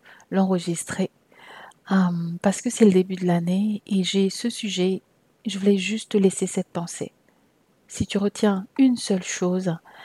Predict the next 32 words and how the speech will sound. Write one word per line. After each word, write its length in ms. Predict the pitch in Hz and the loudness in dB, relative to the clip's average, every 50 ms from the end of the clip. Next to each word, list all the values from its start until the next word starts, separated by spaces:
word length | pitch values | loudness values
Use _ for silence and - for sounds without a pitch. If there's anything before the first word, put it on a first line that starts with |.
| - - - - _ _ - | -20 -20 -20 -20 _ _ -2
dans 140 | 180 170 160 | -2 0 0
ce 180 | - - - | 2 2 2
podcast, 680 | 233 - - 185 - - - - 156 165 - - - - | 2 4 2 2 0 2 0 0 0 0 -2 -8 -14 -4
si 160 | - - - - | -2 -2 -2 0
tu 160 | - - 190 | -2 -4 2
gardes 400 | 185 - 196 196 196 190 - - - _ _ _ - | 6 6 8 8 6 2 -4 -10 -20 _ _ _ -2
une 220 | 220 214 220 214 | 0 0 0 -2
seule 520 | - - - - - 220 202 190 175 165 180 - | -4 -6 -8 -4 -4 -2 -2 -2 -4 -6 -8 -12
phrase 600 | - - - - - - 202 202 196 180 170 165 170 165 | -16 -14 -10 -6 0 2 4 4 4 2 0 -4 -6 -6
qui 140 | - - 175 | -2 -2 2
va 160 | 170 170 160 | 4 4 4
résonner 680 | 156 160 175 190 208 190 185 170 165 165 165 165 190 214 - - - - - - - - - _ _ | 6 6 6 6 6 6 2 -2 -2 0 0 -2 -2 -4 -6 -12 -20 -20 -18 -18 -20 -20 -20 _ _
dans 140 | - 208 214 | 2 2 2
ton 180 | - - 214 190 | 4 2 2 2
esprit 560 | 180 180 - - - - - - 202 202 220 - _ _ _ - - - - - _ - | 2 0 0 -4 -6 -4 0 0 0 0 0 -4 _ _ _ -20 -16 -16 -16 -10 _ 4
à 100 | - 185 | 6 6
la 120 | 185 185 | 6 6
fin 320 | - - - 208 202 208 | 4 0 0 2 2 2
de 100 | 208 202 | 2 0
ce 140 | 185 - - | 0 0 -2
podcast, 640 | 190 - - 185 - - - 180 175 175 175 - - | -2 0 -2 -4 -4 0 2 2 2 2 2 0 -2
écoute 240 | - 202 - - 214 | -2 0 0 -2 -2
bien 220 | 190 - 185 185 185 | 0 2 2 2 2
ceci, 340 | - 196 - - - 190 | 0 -2 -2 0 0 2
j'aimerais 420 | 185 196 185 180 180 170 175 190 196 | 2 4 4 4 4 8 8 8 6
que 160 | - - 185 | 6 2 0
ce, 160 | 175 - - | -2 -2 -2
ce, 540 | 185 - - 190 185 - - - - - - | -4 -2 -2 -4 -4 -4 -6 -4 -4 -4 -4
que 160 | - - 196 | -2 0 -2
ce 140 | 190 - 196 | 0 0 -2
soit 260 | 185 - - 180 180 | -4 0 0 2 2
celle-ci, 720 | 175 - - - 190 170 175 180 - - - - - 165 | 2 2 4 6 8 8 6 6 2 -2 -2 -2 -2 -6